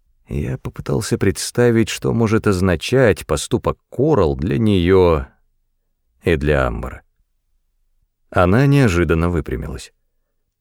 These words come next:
«Кажется, я жива». «Хорошо», ответил я.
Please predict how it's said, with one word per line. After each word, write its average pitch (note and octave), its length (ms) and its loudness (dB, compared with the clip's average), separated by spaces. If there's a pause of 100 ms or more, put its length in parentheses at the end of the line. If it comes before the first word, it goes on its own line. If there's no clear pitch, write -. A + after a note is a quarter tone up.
(520)
«Кажется, G2 600 -2
я F2 340 2
жива». E2 540 -6 (960)
«Хорошо», A2+ 680 -2 (640)
ответил D#2+ 440 -2
я. A1+ 220 -10